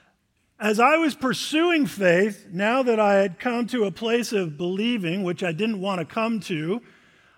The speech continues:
I pursued the same personality approach that I would most things,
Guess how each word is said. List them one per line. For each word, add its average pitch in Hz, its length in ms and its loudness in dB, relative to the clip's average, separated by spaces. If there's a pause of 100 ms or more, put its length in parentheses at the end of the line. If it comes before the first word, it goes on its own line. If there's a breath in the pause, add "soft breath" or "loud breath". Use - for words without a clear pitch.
(120)
I 226 180 2
pursued 285 600 -2
the 240 100 -2
same 247 480 -2
personality 208 960 -2
approach 214 520 -2
that 180 140 -2
I 175 80 -2
would 185 220 0
most 208 360 0
things, 160 380 -6